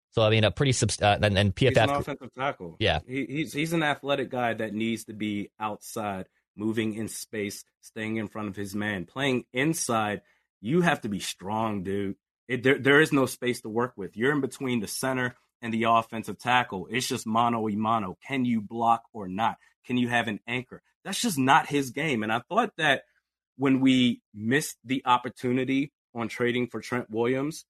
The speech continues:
Speaker 2: the fallback option was, "Okay, let's draft Ezra Cleveland." Sweet, he's gonna play left tackle. He was
Speaker 1: Yeah.
Speaker 2: really good.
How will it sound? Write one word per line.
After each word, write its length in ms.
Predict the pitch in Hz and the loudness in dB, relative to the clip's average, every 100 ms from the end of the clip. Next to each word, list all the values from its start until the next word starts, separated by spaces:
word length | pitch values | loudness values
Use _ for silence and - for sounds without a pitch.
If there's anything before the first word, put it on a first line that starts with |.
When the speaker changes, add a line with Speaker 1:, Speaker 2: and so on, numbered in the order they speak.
| _ _ _ - | _ _ _ -16
Speaker 2:
the 80 | 113 | -8
fallback 520 | 151 151 143 127 - | -2 2 2 2 0
option 440 | 113 110 - 117 113 | -4 -4 -2 -2 -2
was, 180 | 113 - | -4 -6
"Okay, 400 | 202 127 110 127 | -8 -4 -4 -4
let's 200 | 110 120 | -6 -8
draft 380 | - 107 107 110 _ - | -6 -4 -2 -2 _ -14
Ezra 260 | 104 107 123 | -10 -8 -6
Cleveland." 440 | 202 294 139 85 _ _ _ _ - | 0 0 0 -8 _ _ _ _ -12
Sweet, 640 | - - 320 359 311 - | -4 -4 0 4 4 4
he's 200 | 233 254 | -4 0
gonna 200 | 247 226 | 0 0
play 220 | 226 240 | -2 -2
left 240 | 226 233 - | 0 0 -2
tackle. 320 | 269 - 123 | -4 -2 -4
He 160 | 277 | -2
was 180 | 320 85 | 2 0
Speaker 1:
Yeah. 60 | 143 | -2
Speaker 2:
really 440 | 196 392 381 277 | -4 0 2 2
good. 380 | 175 339 302 - | 0 0 -2 -4